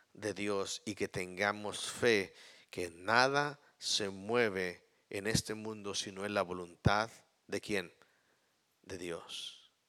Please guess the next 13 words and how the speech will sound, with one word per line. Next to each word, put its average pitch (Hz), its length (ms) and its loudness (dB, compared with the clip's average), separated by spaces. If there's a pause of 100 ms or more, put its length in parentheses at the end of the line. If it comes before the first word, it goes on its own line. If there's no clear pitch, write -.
(340)
Eso 117 280 6
lo 120 120 -2
entendió 101 400 -4
muy 101 180 -6
bien 95 200 -2
Job. 95 320 -4 (1400)
Nada 117 600 2 (260)
se - 240 0
mueve 101 680 -2
sino 98 340 -2
en 101 80 -2
la 101 80 2
voluntad 90 680 0